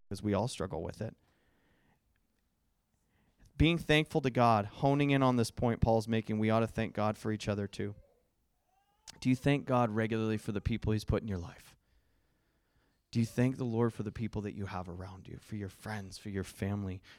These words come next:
for your church, for the people that God's allowed you to minister to? God's put so many wonderful people in my life. I'm so thankful for the people that God's put in my life. And you guys are a part of that.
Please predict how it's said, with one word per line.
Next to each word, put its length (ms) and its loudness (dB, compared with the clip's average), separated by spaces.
for 100 -6
your 160 2
church, 420 -4
for 100 -6
the 100 -6
people 340 0
that 120 -2
God's 280 -4
allowed 320 -2
you 60 -8
to 100 -4
minister 400 -6
to? 280 -6
God's 260 6
put 180 2
so 300 0
many 180 0
wonderful 400 -2
people 380 -2
in 60 -4
my 120 -4
life. 420 -8
I'm 120 -10
so 640 4
thankful 560 -8
for 80 -4
the 80 -2
people 300 -4
that 120 -4
God's 240 -4
put 160 -6
in 60 -4
my 140 -6
life. 400 -14
And 460 -6
you 160 -4
guys 220 2
are 60 2
a 40 -4
part 180 0
of 80 -4
that. 160 -12